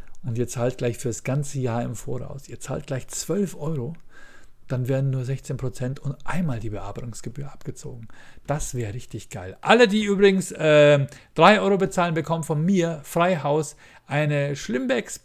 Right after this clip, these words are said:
Podcast Porzellantasse zugeschickt. Wie nice ist das, oder? So,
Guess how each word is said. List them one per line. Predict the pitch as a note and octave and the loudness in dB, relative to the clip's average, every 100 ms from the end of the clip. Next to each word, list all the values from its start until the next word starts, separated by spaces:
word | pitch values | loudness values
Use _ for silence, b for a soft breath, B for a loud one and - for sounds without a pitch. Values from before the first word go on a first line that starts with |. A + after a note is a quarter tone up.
| - _ | -20 _
Podcast | - G3 - E3+ D3 - | -2 -2 -2 -4 -4 -4
Porzellantasse | F3 E3+ F3 F#3 G#3+ D3 C3 B2 | -2 -2 0 0 0 0 -2 -6
zugeschickt. | - A2 A2 G#2+ G2 - - | -6 -6 -6 -6 -8 -16 -6
Wie | B2 | -4
nice | A2+ A2+ C#3 | 0 -2 -4
ist | G#2+ - | -10 -10
das, | E3 - | -10 -10
oder? | - - E3 _ b b b b b | -10 -8 -10 _ b b b b b
So, | - A3 D#3 | 2 6 6